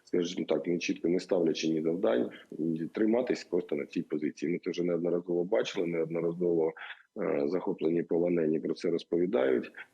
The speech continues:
і в тому числі ми бачимо загалом відношення, скажімо так, е, громадян Російської Федерації до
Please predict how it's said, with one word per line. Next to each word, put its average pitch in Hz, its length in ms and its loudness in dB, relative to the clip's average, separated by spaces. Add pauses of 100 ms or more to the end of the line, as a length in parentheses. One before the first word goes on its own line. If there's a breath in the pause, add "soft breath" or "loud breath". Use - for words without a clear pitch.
(140)
і 80 540 2
в - 40 -14 (140)
тому 98 200 2
числі - 280 0
ми 85 120 2
бачимо 82 400 0
загалом 82 400 2
відношення, 78 760 0 (360)
скажімо 80 420 -4
так, - 320 -4
е, - 40 -4 (560)
громадян 82 420 2
Російської 80 440 0
Федерації 82 640 0
до 82 460 2